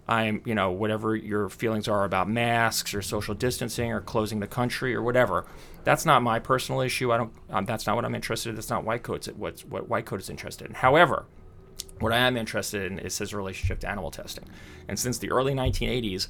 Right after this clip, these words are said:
when he was personally taking chimpanzees and infecting them with H I V, I mean, that's been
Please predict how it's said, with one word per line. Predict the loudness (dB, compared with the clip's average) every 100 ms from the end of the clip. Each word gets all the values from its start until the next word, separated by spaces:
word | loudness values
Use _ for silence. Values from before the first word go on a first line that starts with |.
| -6
when | -2 0
he | 0
was | 0
personally | 6 10 10 8 4 2 2
taking | 2 0 0 -2
chimpanzees | -2 0 -2 0 -2 -2
and | -2
infecting | 2 2 2 0
them | -2 -2
with | 0
H | 0 2
I | 0
V, | 2 0 0 -4
I | -16 -12 -2
mean, | 2
that's | 6 4 2
been | 2 2 4 -2